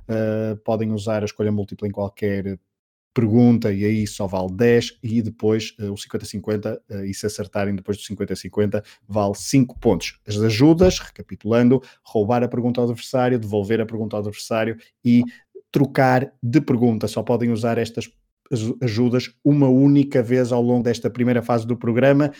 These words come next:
cinco perguntas para cada um dos concorrentes. E depois, neste programa especial, temos uma ajuda especial. Como o Rui preparou os, os seus temas, eu não sei quais são as perguntas, eu preparei os meus temas, o Rui não sabe quais são as nossas,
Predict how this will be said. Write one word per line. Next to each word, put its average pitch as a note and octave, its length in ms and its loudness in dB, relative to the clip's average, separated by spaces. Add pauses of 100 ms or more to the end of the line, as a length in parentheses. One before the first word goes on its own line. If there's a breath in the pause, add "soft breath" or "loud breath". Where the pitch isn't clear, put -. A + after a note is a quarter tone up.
cinco - 460 -6
perguntas B2+ 520 -2
para A#2+ 460 -2
cada A#2+ 400 0
um B2 200 2
dos A#2 120 -6
concorrentes. A#2 600 -2 (340 loud breath)
E F3+ 160 0
depois, C#3 460 -2
neste A#2 220 -6
programa C3+ 400 2
especial, C3+ 600 -2 (160)
temos A#2 300 -2
uma B2 200 0
ajuda G#2+ 280 -4
especial. G2+ 540 -6
Como A2 400 -6
o A#2+ 80 -2
Rui A2+ 240 -2
preparou A2 580 0
os, - 380 -10
os C3 160 -10
seus B2 240 0
temas, G3 420 2 (140)
eu A#2+ 120 2
não G2+ 140 -2
sei G2+ 140 -10
quais - 160 -8
são G#2 120 -8
as G#2 60 -6
perguntas, B2+ 500 2 (120)
eu C#3+ 160 2
preparei G#2 300 -4
os G#2 60 -4
meus B2 160 -2
temas, C3+ 400 -2
o B2+ 80 -2
Rui G#2+ 280 -2
não G#3 180 2
sabe G#2+ 260 -6
quais G2 180 -14
são F#2+ 120 -14
as F#2 80 -14
nossas, F#2+ 240 -16